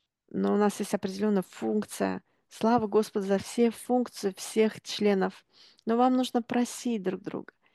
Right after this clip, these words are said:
Нам нужно упоминать, с-, упоминать святых в своих молитвах.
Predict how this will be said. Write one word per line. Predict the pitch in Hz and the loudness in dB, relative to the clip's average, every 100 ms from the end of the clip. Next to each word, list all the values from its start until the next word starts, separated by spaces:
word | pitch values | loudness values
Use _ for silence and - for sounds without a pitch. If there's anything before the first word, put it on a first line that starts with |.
| _ _ _ _ - | _ _ _ _ -4
Нам | 208 | 0
нужно | 214 208 208 | 0 0 -2
упоминать, | - 214 220 220 226 208 185 - - _ _ _ _ _ _ | 0 0 2 4 4 2 0 -4 -20 _ _ _ _ _ _
с-, | - - | -18 -12
упоминать | - - 202 208 220 | -10 -4 0 2 2
святых | - 196 220 | 0 -4 -4
в | - | 0
своих | 196 196 | -2 0
молитвах. | 196 196 180 - 180 - | 0 0 0 -2 -10 -14